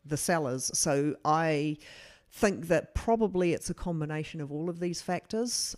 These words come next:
Um, but what it's led to for us, being the only country in the world that's currently having festivals, is a massive increase in cathinones in the M D M A supply to a point where it has been causing a lot of problems for people.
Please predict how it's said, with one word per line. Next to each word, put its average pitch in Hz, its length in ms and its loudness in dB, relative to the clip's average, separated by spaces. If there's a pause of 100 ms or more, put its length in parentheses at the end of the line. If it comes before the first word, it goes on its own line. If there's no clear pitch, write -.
(160)
Um, 156 200 0
but 160 140 6
what 220 180 8
it's 180 200 0
led 180 280 2
to 160 180 0
for 185 320 0
us, 120 280 0
being 170 340 0
the 147 140 0
only 180 340 2
country 160 460 -6
in 147 120 -4
the 143 60 -4
world 147 260 -2
that's - 120 -6
currently 156 440 -6
having 143 280 -4
festivals, 143 840 -2 (440)
is 156 260 6
a 156 160 4
massive 165 880 2
increase 151 720 -2
in 143 240 -2
cathinones 147 680 -2
in 143 140 -2
the 143 220 -4
M 143 100 -4
D 143 140 -4
M 143 100 -6
A 151 140 -4
supply 143 420 -8
to 143 180 -6
a 139 60 -2
point 156 300 -4
where 135 180 0
it 135 80 -2
has 151 300 -4
been 143 260 -6
causing 143 400 -8
a 135 60 -10
lot 151 200 -6
of 131 80 -8
problems 151 440 -8
for 151 100 -16
people. 143 420 -10